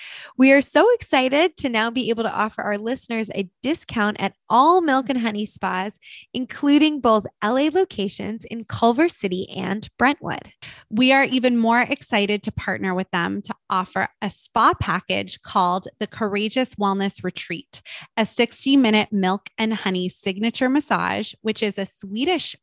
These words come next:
Speaker 2: massage tailored to your needs, focusing on relaxation and stress relief combined with body brushing, an exfoliating and detoxifying treatment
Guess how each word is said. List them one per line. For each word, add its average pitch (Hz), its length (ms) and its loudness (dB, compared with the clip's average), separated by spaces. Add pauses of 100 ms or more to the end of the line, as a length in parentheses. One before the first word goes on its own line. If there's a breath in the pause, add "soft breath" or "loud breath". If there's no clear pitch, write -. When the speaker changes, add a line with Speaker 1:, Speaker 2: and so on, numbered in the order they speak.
Speaker 2:
massage 190 600 -4
tailored 208 460 -4
to - 120 -6
your 262 140 2
needs, 208 520 -2 (340 loud breath)
focusing 247 480 -4
on 214 160 0
relaxation 226 1000 -2 (100)
and 226 280 -2
stress - 420 -8
relief 175 320 -6 (120)
combined 190 460 4
with 175 200 2
body 180 280 4
brushing, 196 680 -2 (400 loud breath)
an 233 80 0
exfoliating 254 1080 0
and 233 240 -4
detoxifying 262 920 -2
treatment 190 500 -8